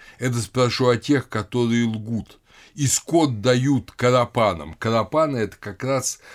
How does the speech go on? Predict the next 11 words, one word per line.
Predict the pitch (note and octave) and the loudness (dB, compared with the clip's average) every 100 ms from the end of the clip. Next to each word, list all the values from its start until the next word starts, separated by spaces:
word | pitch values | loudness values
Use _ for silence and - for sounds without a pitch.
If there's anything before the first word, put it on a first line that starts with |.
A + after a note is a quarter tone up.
| - | -18
служители | - B2 C3 G2 C3+ C#3 - A#2 | -8 -2 -2 -2 -4 -4 -4 -2
старой | G#2+ - B2+ B2+ B2+ | -2 -2 -2 0 0
ведической | G#2+ F#2 G#2 G2 G#2+ - - - | -2 -4 -10 -10 -10 -10 -10 -6
религии. | G#2 G2 G2 F#2+ C#2+ - C2+ _ _ _ _ _ _ _ _ _ _ _ _ _ _ - | -4 -4 -6 -10 -12 -20 -20 _ _ _ _ _ _ _ _ _ _ _ _ _ _ -4
Им | C#3 D3 | 0 0
дают | G#2+ G#2+ A2+ - | 0 0 -2 -2
скот | - C3 C#3 G#2+ | -4 0 0 -2
за | F#2 | -10
совершение | - F2+ - A2 G2+ | -10 -10 -6 -6 -6
священных | E2 F2 - F#2+ F2 F#2 | -10 -12 -10 -10 -8 -10
действий. | E2+ E2 - - - | -10 -12 -14 -16 -20